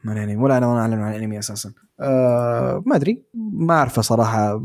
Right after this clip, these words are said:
لو عبد الرحمن موجود كان ممكن فادك بسالفة حظ البطل ده وأكثر ولا لا. طيب،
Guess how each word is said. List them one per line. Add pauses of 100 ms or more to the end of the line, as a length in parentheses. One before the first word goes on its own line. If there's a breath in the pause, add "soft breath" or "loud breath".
(200)
لو
عبد
الرحمن
موجود
كان
ممكن
فادك
بسالفة
حظ
البطل
ده
وأكثر
ولا
لا. (300 soft breath)
طيب،